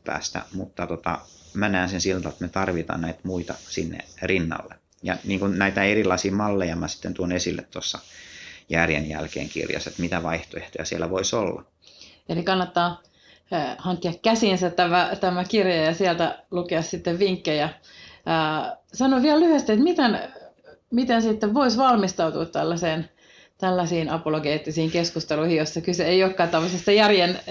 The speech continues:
Speaker 2: järjen asiasta niinkään, vaan enemmän just moraalisesta ja tunnealueen asioista?
Speaker 1: No tuota,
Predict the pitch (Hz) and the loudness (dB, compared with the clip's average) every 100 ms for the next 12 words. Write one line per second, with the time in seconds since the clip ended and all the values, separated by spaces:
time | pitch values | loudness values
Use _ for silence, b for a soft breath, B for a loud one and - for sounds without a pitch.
0 | - - 254 269 202 185 185 175 180 180 | -8 2 4 6 6 4 4 2 2 2
1 | 180 165 160 156 175 165 160 165 160 185 | 2 2 2 4 4 2 0 -2 -2 -2
2 | 170 160 151 160 170 - 139 147 165 - | 0 0 0 -2 -4 -6 -4 -4 -4 -10
3 | B B B B 185 170 160 160 151 151 | B B B B -4 -2 -2 -2 -4 -4
4 | 156 170 - - 165 175 175 175 - 170 | -4 -4 -8 -10 -8 -6 -6 -8 -8 -10
5 | - - _ - - - B B B B | -12 -20 _ -20 -20 -20 B B B B
6 | B B B B B B B B B B | B B B B B B B B B B
7 | 110 117 - 113 113 113 | -4 -4 -2 -2 2 2